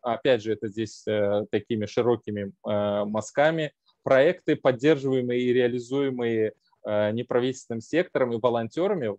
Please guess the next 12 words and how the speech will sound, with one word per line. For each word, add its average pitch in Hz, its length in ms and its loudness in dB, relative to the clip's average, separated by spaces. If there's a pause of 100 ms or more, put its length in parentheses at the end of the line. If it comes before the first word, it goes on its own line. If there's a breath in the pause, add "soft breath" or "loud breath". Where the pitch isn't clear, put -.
(100)
вообще 120 320 0
в - 60 -4
странах 117 320 -2
Центральной 104 460 -2
Азии, 101 140 -6
в 104 80 -8
Узбекистане 107 640 -2
в 131 80 -12
частности, - 680 -4 (360 loud breath)
а, 107 300 4
они 117 160 4
от-, 147 160 2